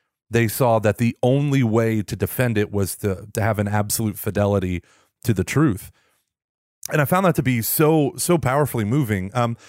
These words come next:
I don't know how you feel. I'm interested to get your thoughts on the Jordan Peterson phenomenon, especially really just around the, you know, his psychological, psychoanalytic views of, his very Jungian views of Genesis.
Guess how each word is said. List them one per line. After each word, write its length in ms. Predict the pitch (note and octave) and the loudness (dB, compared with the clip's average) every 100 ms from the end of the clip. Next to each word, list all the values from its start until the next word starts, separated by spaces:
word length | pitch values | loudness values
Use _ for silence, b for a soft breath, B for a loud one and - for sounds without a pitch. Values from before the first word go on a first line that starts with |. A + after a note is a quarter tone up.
| B - | B -2
I 60 | |
don't 120 | B3 D4 | 2 4
know 120 | A#3+ | 4
how 340 | A3 G#3 F#3 - _ | 4 4 2 0 _
you 220 | D3 D#3 D#3+ | -6 -4 -4
feel. 480 | - E3 D3+ C#3 | -6 -2 2 4
I'm 100 | C3+ | 2
interested 300 | E3+ E3 F3+ | 0 -4 -4
to 60 | C3 | -4
get 120 | C3 | -2
your 100 | A#2+ | -4
thoughts 380 | G2+ A#2 A2+ - A#2 | -2 -2 -2 -4 -2
on 420 | A2 G#2+ G2+ F#2+ b b b G2+ | 0 0 -2 -6 b b b -2
the 180 | A#2 | 0
Jordan 520 | F#2 - B2 B2+ B2 A2 | 0 2 4 4 2 0
Peterson 580 | A#2 A#2 A2 - G#2+ | 0 2 2 2 0
phenomenon, 640 | F#2 A#2+ G2 G#2 G2+ F2 E2+ | 0 -2 0 0 0 -2 -2
especially 480 | G2 - D4 - F3+ | -2 0 0 2 2
really 300 | F#3 C#4+ F#3 | 4 4 4
just 220 | E3 - | 2 0
around 640 | C#3 A2 B2 B2 B2 A#2+ A#2 B B B B _ | 0 2 2 4 2 0 -4 B B B B _
the, 560 | A2+ C3 A#2 A2 G#2+ - - | -2 2 4 4 2 -2 0
you 120 | C3 | 2
know, 120 | A2 | 4
his 180 | B2 A2 | 4 2
psychological, 920 | - D3+ C#3 C#3 A#2+ A#2 A#2 A#2+ A2 | -2 -2 0 2 2 2 0 2 2
psychoanalytic 880 | - B2+ C3 A#2 A2 G#2+ A2 G#2 - - | 2 0 2 2 2 2 2 0 -4 -10
views 520 | G2 A2+ A#2 G#2+ - | -2 4 4 4 0
of, 600 | A2 G2+ G2 G2 F2 - _ _ - | 0 2 2 0 -2 -12 _ _ -4
his 80 | G3+ | 0
very 260 | A#3+ G3 | 2 2
Jungian 480 | B2 C3 C#3 B2+ A#2 | 2 2 4 4 4
views 300 | G2+ G#2+ G#2 | 4 2 2
of 280 | - G#2 F2 | 0 -2 -2
Genesis. 580 | - G#2+ G2 - F2 | 0 0 0 -4 -8